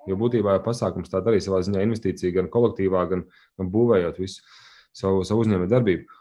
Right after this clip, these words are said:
Un otrs, sakā, no, no skatītāja puses, ir forši pēc tam saņemt arī, ā, komentārus no tiem pašiem, ā, kompāniju darbiniekiem, kam nācies vadīt. Ir daži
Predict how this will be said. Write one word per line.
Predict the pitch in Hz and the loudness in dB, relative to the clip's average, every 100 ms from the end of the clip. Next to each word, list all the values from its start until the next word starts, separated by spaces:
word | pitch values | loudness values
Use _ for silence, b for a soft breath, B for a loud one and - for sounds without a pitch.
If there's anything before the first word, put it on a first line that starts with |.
| _ | _
Un | 104 156 | 4 4
otrs, | 196 165 | 4 0
sakā, | 151 104 | 2 2
no, | 101 95 | 2 2
no | 101 95 | 2 0
skatītāja | - 233 226 117 85 98 | 0 2 4 4 2 2
puses, | 120 - - - _ _ _ _ - | 0 -2 -10 -14 _ _ _ _ -6
ir | 117 - | -4 0
forši | 185 233 - 147 | 2 2 2 0
pēc | 127 | 0
tam | 208 131 | 0 2
saņemt | 208 180 127 131 | 2 2 2 2
arī, | 131 135 | 4 4
ā, | 135 139 131 - | 2 0 -4 0
komentārus | 240 143 82 - - - | 2 2 0 -8 -14 -12
no | 95 | -4
tiem | 101 95 | -2 0
pašiem, | 131 131 110 95 | -2 2 2 2
ā, | 95 92 90 | 2 0 0
kompāniju | 123 135 120 92 92 | 0 2 2 2 2
darbiniekiem, | 143 127 85 - 87 | 4 2 0 -2 -4
kam | 98 98 | -2 0
nācies | 117 123 92 107 | 2 0 0 -2
vadīt. | 185 143 101 B B B 113 | 2 2 2 B B B -2
Ir | 110 | 4
daži | 131 98 | 4 2